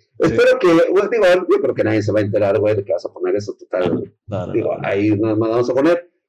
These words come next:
Speaker 1: Va a ser entonces, tenemos una nueva fundación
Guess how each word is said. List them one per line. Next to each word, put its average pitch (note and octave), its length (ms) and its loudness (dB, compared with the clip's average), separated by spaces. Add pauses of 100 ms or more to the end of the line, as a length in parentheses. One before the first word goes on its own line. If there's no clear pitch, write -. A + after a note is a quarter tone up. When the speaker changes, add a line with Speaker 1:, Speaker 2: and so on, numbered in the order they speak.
(120)
Speaker 1:
Va D#3+ 60 4
a E3 40 2
ser F#3 160 2
entonces, G3 680 4
tenemos D#3+ 520 4
una D#3 200 4
nueva D3 380 4
fundación C3+ 840 0